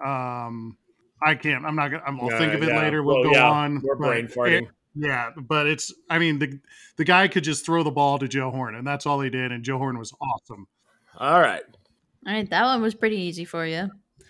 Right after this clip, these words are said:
Speaker 3: Uh, okay, next one. Tim Foley, Doug Betters, Jim Kick.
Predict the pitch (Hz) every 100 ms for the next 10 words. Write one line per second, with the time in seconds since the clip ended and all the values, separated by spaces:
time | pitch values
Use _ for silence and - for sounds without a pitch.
0 | _ _ _ _ _ - 190 185 185 202
1 | 202 175 170 185 208 190 170 - _ _
2 | _ _ _ _ - 233 240 240 214 214
3 | 214 220 240 247 _ _ _ _ _ 190
4 | 185 208 196 175 175 180 185 - - _
5 | _ - - 180 208 202 - - 226 180
6 | 175 - -